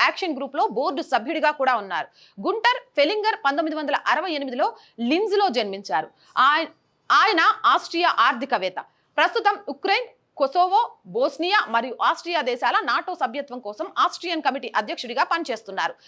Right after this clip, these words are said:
అయితే తరచూ వివాదాలకు కేంద్రంగా నిలుస్తున్నారు. యూరోపియన్ యూనియన్, నాటో విస్తరణ కూడా మద్దతిచ్చారు.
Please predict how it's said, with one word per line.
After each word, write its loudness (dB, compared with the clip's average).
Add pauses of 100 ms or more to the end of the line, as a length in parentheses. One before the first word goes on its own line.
(180)
అయితే 4
తరచూ 2
వివాదాలకు 2
కేంద్రంగా -2
నిలుస్తున్నారు. -4 (260)
యూరోపియన్ 0
యూనియన్, -2
నాటో 0
విస్తరణ -6
కూడా 2
మద్దతిచ్చారు. -2